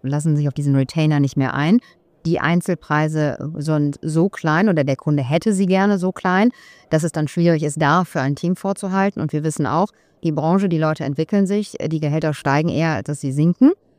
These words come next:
Ähm, das heißt, grundsätzlich ist das ein Konstrukt, was für uns sehr, sehr schwierig ist. Das geht eigentlich dann auch wieder nur, wenn es Teil eines größten Retainers ist, wo man sagt,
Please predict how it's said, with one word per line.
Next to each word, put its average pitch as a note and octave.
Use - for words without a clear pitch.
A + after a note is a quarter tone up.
Ähm, E3+
das D#3
heißt, D#3+
grundsätzlich F3
ist -
das D#3+
ein E3
Konstrukt, D#3+
was D3+
für -
uns C#3
sehr, D#3
sehr D#3
schwierig F#3+
ist. -
Das D3+
geht -
eigentlich D#3+
dann D3+
auch F3
wieder E3+
nur, E3
wenn D#3+
es D3
Teil E3
eines D3
größten F3+
Retainers F3+
ist, E3
wo -
man D#3
sagt, D#3+